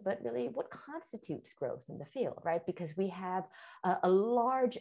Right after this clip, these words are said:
upswing in terms of numbers and, uh, a steep rise in the late nineties and the two thousands. And of course, this is, you know, the period when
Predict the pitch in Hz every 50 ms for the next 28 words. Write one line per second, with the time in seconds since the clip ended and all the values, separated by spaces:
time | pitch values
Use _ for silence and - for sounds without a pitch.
0 | - _ - 165 - - 214 - - - - 247 262 285 311 330 - - 208 190
1 | - - 185 175 170 165 151 - 151 127 143 131 131 131 147 160 226 240 277 311
2 | 302 - - - 139 135 135 135 127 131 127 - 107 - - - - - - -
3 | - - - - - - - - 220 247 247 - 208 175 156 151 156 170 202 247
4 | 269 - - - - - 165 160 160 156 156 - - 147 147 147 151 160 180 175
5 | - 160 151 139 143 160 180 180 226 233 240 240 254 247 - 196 - 151 147 143
6 | 147 139 127 - 143 135 - - 190 180 160 139 127 143 165 175 - 247 247 254
7 | 277 294 277 240 214 - - 151 151 151 - - - 185 180 - 202 170 180 175
8 | 160 160 160 - - 165 147 139 131 - - - - 180 170 165 160 156 - 147